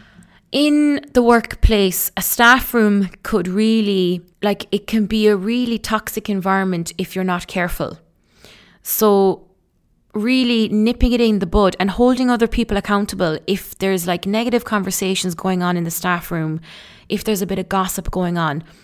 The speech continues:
either remove yourself from it or in a lighthearted way, try and hold people accountable and be like, "Okay, come on, lads,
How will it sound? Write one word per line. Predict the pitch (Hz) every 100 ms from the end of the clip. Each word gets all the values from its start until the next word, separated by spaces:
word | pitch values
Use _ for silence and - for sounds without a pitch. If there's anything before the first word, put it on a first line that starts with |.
| _ _
either | 226 220 233
remove | 226 233 277
yourself | 285 285 247 233
from | - 220
it | 185 180 -
or | 240 233 185
in | 220
a | 226
lighthearted | 220 233 247 220 202 185
way, | 196 196 175
try | - 226
and | 226
hold | 226 214
people | 214 190
accountable | 190 196 196 -
and | 180 180
be | 180 185 -
like, | 175 170 180
"Okay, | 175 165
come | 185 214
on, | 196
lads, | 170 165